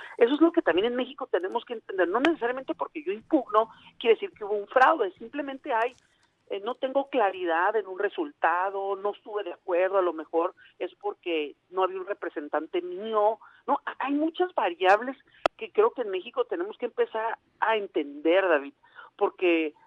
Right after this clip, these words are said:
creo que eso hace que el proceso, pues, sea más confiable. Está en su derecho, sí. Eh, hay que recordar que George, George Bush lo impugna por, por, ah, se lo impugna a Al Gore por quinientos votos. Acá hay diferencias de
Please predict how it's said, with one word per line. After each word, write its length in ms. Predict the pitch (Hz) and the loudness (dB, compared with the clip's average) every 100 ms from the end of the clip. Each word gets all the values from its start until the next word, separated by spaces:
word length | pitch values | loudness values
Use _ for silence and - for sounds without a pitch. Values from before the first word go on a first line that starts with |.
| _ _ | _ _
creo 220 | 202 233 | 4 4
que 100 | 240 | 2
eso 160 | 233 247 | -4 -2
hace 240 | 233 262 - | -2 -6 -8
que 80 | 208 | -6
el 80 | 180 | -6
proceso, 580 | 175 165 185 - 233 - _ _ | -8 -12 -12 -6 -8 -8 _ _
pues, 160 | - - | -20 -14
sea 160 | 165 190 | -10 -2
más 220 | 226 - | -2 -2
confiable. 720 | 247 254 - 370 440 254 160 - _ _ _ _ - | -8 -6 2 4 4 2 0 -4 _ _ _ _ -6
Está 240 | 190 - | -6 -2
en 100 | 220 | -4
su 140 | - 285 | -4 2
derecho, 460 | 220 190 190 170 - | 4 2 0 -8 -12
sí. 240 | - 254 269 _ _ _ _ _ - | -14 -14 -14 _ _ _ _ _ -8
Eh, 260 | 165 160 156 _ | -4 -4 -6 _
hay 140 | 170 185 | 0 0
que 120 | 226 | 0
recordar 400 | 247 185 156 170 | 0 2 4 4
que 160 | 208 190 | 0 0
George, 260 | 202 208 - 180 196 190 - | -2 -4 -4 0 0 0 -6
George 240 | 208 214 - | -8 -8 -10
Bush 200 | 208 220 | -12 -10
lo 120 | 208 | -8
impugna 400 | 202 - 196 202 | -10 -6 -6 -6
por, 200 | 220 175 - _ _ - | -4 -6 -6 _ _ -6
por, 420 | 170 160 151 - | -2 0 -2 -2
ah, 300 | 180 180 - - | 0 0 -2 -4
se 80 | 190 | -2
lo 100 | 180 | -4
impugna 880 | 170 208 226 233 214 190 165 156 | -2 -2 -2 0 2 2 0 -4
a 160 | 151 180 | 0 2
Al 140 | 202 | 2
Gore 180 | 180 202 - | -2 -4 -4
por 140 | 208 | -10
quinientos 580 | - 151 156 170 185 165 | -10 -10 -8 -8 -8 -6
votos. 380 | 147 165 - 233 _ _ - - - | -4 -4 -6 -12 _ _ -20 -8 0
Acá 320 | 185 - 208 | 0 2 0
hay 80 | 226 | 0
diferencias 680 | 240 - 175 185 233 220 | -2 -2 -2 -2 -2 -4
de 260 | 185 160 | -4 -6